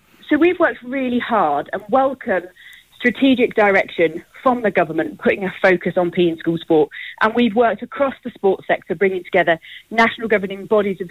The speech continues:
sport, other organisations interested in physical education to try and ensure that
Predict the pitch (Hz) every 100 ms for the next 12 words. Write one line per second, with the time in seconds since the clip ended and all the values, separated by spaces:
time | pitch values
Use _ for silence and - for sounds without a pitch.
0 | - - 247 226 214 - - - - -
1 | 240 240 220 208 202 190 190 185 175 175
2 | - 214 208 196 - 185 175 170 180 170
3 | 185 170 - 175 - 233 233 220 202 -
4 | 180 175 170 175